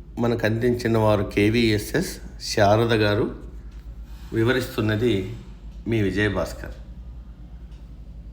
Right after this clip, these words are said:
రాత్రింబగళ్ళు, ఉదయ సాయంత్రాలు, శిశిర వసంతాలు కాలచక్రంలో భాగంగా ఇవి వస్తూ పోతూ ఉంటాయి.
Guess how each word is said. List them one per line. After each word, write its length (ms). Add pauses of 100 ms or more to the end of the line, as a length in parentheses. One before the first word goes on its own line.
(200)
రాత్రింబగళ్ళు, 1160 (400)
ఉదయ 340
సాయంత్రాలు, 960 (120)
శిశిర 380
వసంతాలు 760
కాలచక్రంలో 1000
భాగంగా 640
ఇవి 220
వస్తూ 360
పోతూ 360
ఉంటాయి. 440